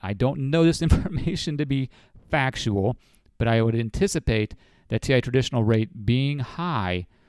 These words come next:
for at least the rest of this year, which isn't saying too much, and a, a good part of next year as well, until they really start, they being the Fed, really start cutting that, uh, Fed funds rate.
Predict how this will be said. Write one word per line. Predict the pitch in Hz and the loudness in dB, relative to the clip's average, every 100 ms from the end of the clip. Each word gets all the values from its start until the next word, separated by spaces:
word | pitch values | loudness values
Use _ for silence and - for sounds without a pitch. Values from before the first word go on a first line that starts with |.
| _ | _
for | - 175 | -4 0
at | 180 | 0
least | 202 226 | 0 0
the | 185 | 0
rest | 170 160 | 0 -2
of | 139 | 0
this | 143 - | -2 0
year, | 127 131 160 | -2 0 -2
which | 147 120 | -4 -6
isn't | 123 127 | -6 -6
saying | - 131 | -2 -4
too | 123 135 | -2 -2
much, | 117 113 - - _ _ _ _ | 0 0 -2 -12 _ _ _ _
and | - 143 143 143 143 139 - | -4 0 2 2 2 0 -4
a, | - - | -10 -10
a | 139 | -10
good | 117 135 143 | -2 2 4
part | - 135 127 | 2 2 -2
of | 110 | -2
next | 120 123 - | -4 -4 -6
year | 113 107 110 | -6 -4 -4
as | 107 107 98 | -4 -4 -4
well, | 107 123 101 78 - _ _ _ _ | 0 0 0 -4 -12 _ _ _ _
until | 120 127 | -6 -2
they | 120 | 2
really | 117 165 214 | 4 4 4
start, | - 139 117 104 | 2 0 0 0
they | 135 135 | 0 2
being | 131 | 0
the | 110 | 0
Fed, | - 156 120 | 0 -2 0
really | 113 170 | 0 0
start | - 110 - | 0 -2 -2
cutting | - 123 | -4 -2
that, | 113 107 - | -2 -4 -6
uh, | 107 98 | -4 -4
Fed | 90 - 117 | -4 -2 -2
funds | 107 110 87 | -2 -4 -4
rate. | 85 | -6